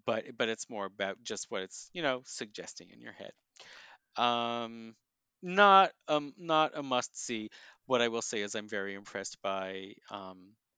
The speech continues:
Daisy Edgar Jones in particular as the woman. And the third person I mentioned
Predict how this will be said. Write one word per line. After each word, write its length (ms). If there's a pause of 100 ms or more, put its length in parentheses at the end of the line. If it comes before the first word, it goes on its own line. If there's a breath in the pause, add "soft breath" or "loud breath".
(580)
Daisy 360
Edgar 240
Jones 380
in 120
particular 540 (520 loud breath)
as 380
the 100
woman. 600
And 440
the 100
third 300
person 320
I 100
mentioned 400